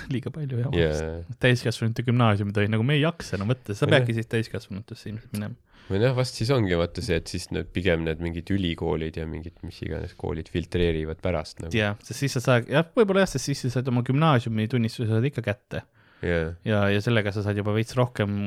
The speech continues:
Speaker 1: mõttesse kohtadesse tööle kui põhikooliharidusega.
Speaker 2: Jaa.
Speaker 1: Okei, arusaadav. Aga jah, ma nõustun teiega selles osas, et gümnaasiumis võiks olla rohkem õpilastele nende huvidega seotud tunde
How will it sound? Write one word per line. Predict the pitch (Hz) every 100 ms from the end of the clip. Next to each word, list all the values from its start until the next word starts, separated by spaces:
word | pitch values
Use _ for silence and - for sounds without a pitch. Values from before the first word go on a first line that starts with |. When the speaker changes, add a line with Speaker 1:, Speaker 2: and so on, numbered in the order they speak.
| 98
Speaker 1:
mõttesse | 98 - 107
kohtadesse | 107 - 98 - 107
tööle | 104 98 95
kui | 98 95 107
põhikooliharidusega. | 104 101 95 98 98 98 110 104 120
Speaker 2:
Jaa. | 107 107 123 165 _ - - - -
Speaker 1:
Okei, | 269 233
arusaadav. | 220 202 208 147 - _ _ - - -
Aga | 131
jah, | 139 127
ma | 147
nõustun | 214 - 139
teiega | 160 139 123
selles | 180 147
osas, | 143 127
et | 117
gümnaasiumis | - 127 175 151 123 117
võiks | 113 -
olla | 117
rohkem | 143 165 104 117
õpilastele | - 113 107 113 107
nende | 117 110
huvidega | - 196 131 104 101
seotud | - 123 - 101
tunde | 220 196 110 104